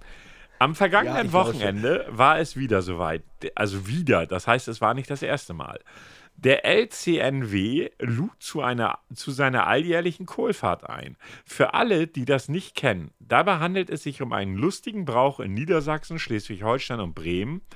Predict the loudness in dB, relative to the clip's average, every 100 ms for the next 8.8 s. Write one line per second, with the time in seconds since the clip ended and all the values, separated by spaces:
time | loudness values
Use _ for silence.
0 | -18 -18 -2 0 0 4 6 6 0 -10
1 | -6 -6 -6 -10 -12 -16 -20 -20 -20 -20
2 | 0 2 4 2 0 0 -2 0 -2 4
3 | 4 6 4 4 0 0 -4 -4 0 0
4 | 0 -2 -2 -2 2 2 2 -2 -4 -8
5 | -8 -6 -6 -6 -6 -6 -6 -6 -2 -2
6 | -2 0 0 -2 -8 -10 -6 -6 -6 -4
7 | -4 -4 -6 -4 -4 -2 -4 -6 -10 -10
8 | -10 -12 -16 -14 -14 -12 -12 -14